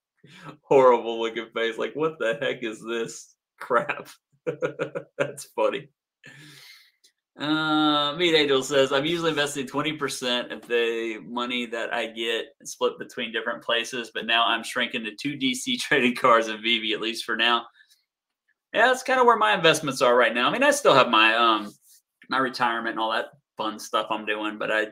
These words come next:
you know, as far as my alternative investments, yeah, it's pretty much all here and in cards, which is tons of cards, always cards. Diego says, "I'm still in shock that Goofy is about to go under one K." It was under one K earlier. They had people buying them for, like, nine fifty earlier.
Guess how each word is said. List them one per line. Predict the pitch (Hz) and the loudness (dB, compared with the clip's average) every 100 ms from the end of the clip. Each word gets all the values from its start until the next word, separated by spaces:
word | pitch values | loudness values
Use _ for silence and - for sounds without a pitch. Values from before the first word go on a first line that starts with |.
| - | -10
you | 117 110 | -6 -2
know, | 110 | -2
as | 107 | 0
far | 131 120 | 2 2
as | 117 | 2
my | 110 101 | 2 4
alternative | 117 117 139 135 135 135 | 2 2 2 2 2 0
investments, | 135 135 139 143 139 123 | 0 2 2 2 -6 -2
yeah, | 110 107 | 2 2
it's | - | 0
pretty | 160 160 | -2 0
much | 139 127 | 0 2
all | 113 113 | 2 2
here | 120 123 | 0 0
and | 120 | -2
in | 113 113 | -4 -6
cards, | 117 143 131 113 - - _ | 2 4 4 2 -8 -16 _
which | - - - _ _ _ _ _ _ _ _ - | -14 -12 -16 _ _ _ _ _ _ _ _ -20
is | - - _ _ _ - | -20 -20 _ _ _ -12
tons | 117 107 | -10 -8
of | 107 | -10
cards, | - 110 104 | -4 -2 0
always | 123 113 101 - | 2 2 2 -2
cards. | - 107 107 107 - _ _ - _ - | 0 0 0 -4 -14 _ _ -20 _ 6
Diego | 214 240 214 | 8 8 6
says, | 180 190 160 | 6 6 4
"I'm | 143 | 4
still | 131 160 151 | 0 0 0
in | |
shock | 143 147 147 | 2 2 2
that | 120 | 0
Goofy | 131 143 139 | -2 -2 -4
is | 123 | -4
about | 120 120 - | -2 -2 -2
to | 120 | -2
go | 120 | 0
under | 120 | 0
one | 120 | 0
K." | 127 151 | 2 4
It | 143 | 8
was | 160 294 | 8 6
under | 247 165 | 6 6
one | 147 143 | 6 4
K | 156 | 6
earlier. | 143 196 233 127 | 8 8 8 6
They | |
had | 165 185 | 4 2
people | 151 | 0
buying | 131 143 151 | 4 4 4
them | 151 | 2
for, | |
like, | 131 123 | 2 2
nine | 120 160 160 | 2 2 2
fifty | 196 214 123 117 | -2 -2 0 2
earlier. | 117 120 113 113 | 4 4 2 -2